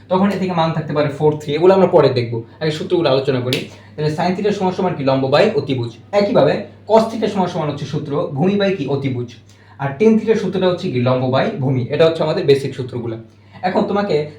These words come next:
sin theta-র বদলে ব-, বের করতে বলবো cosec theta। কি বলতে বললো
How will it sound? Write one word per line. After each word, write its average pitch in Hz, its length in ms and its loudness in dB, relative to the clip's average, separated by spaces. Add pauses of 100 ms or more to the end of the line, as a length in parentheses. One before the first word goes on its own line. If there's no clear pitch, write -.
(100)
sin 196 220 2
theta-র 214 280 -2
বদলে 170 240 -2 (240)
ব-, 160 320 0
বের 170 180 2
করতে 185 180 -4
বলবো 160 300 -2
cosec 196 320 2
theta। 131 220 -6
কি 185 140 -2
বলতে 196 220 -2
বললো 190 140 -2